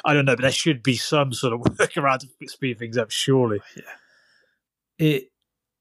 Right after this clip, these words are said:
Speaker 2: Allen finished twenty-three of thirty-nine for three hundred fifty-two yards and three touchdowns, so it doesn't, not bad when you
Speaker 1: The
Speaker 2: look at it
Speaker 1: stat
Speaker 2: like
Speaker 1: sheet
Speaker 2: that,
Speaker 1: does look
Speaker 2: but
Speaker 1: good, yeah,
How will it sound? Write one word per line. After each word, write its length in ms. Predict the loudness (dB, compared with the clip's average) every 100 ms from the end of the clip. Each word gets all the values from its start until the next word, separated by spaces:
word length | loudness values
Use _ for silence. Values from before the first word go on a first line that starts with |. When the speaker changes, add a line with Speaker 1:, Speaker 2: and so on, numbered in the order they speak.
| _ _ _ -2
Speaker 2:
Allen 280 | 2 2 0
finished 320 | 2 0 0
twenty-three 800 | -2 0 0 0 2 4 4 2
of 100 | -4
thirty-nine 840 | 0 2 4 2 0 2 2 0
for 140 | -4 -8
three 240 | 0 0
hundred 280 | 2 -2 -2
fifty-two 460 | -4 -2 -4 0
yards 400 | 0 2 2 2
and 100 | -4
three 220 | -4 -2 0
touchdowns, 640 | -2 -2 -2 -4 -4 -8
so 140 | -8
it 360 | -8 -12 _ -4
doesn't, 300 | 0 0 0
not 220 | -4 -2
bad 240 | 0 0 0
when 100 | -2
you 60 |
Speaker 1:
The 80 | -2
Speaker 2:
look 20 |
at 0 |
it 20 | 0
Speaker 1:
stat 120 | 0
Speaker 2:
like 120 | 0
Speaker 1:
sheet 120 | 2
Speaker 2:
that, 80 | 2
Speaker 1:
does 200 | 2 0
look 120 | -2 -2
Speaker 2:
but 40 |
Speaker 1:
good, 240 | -4 -4
yeah, 220 | -2 -4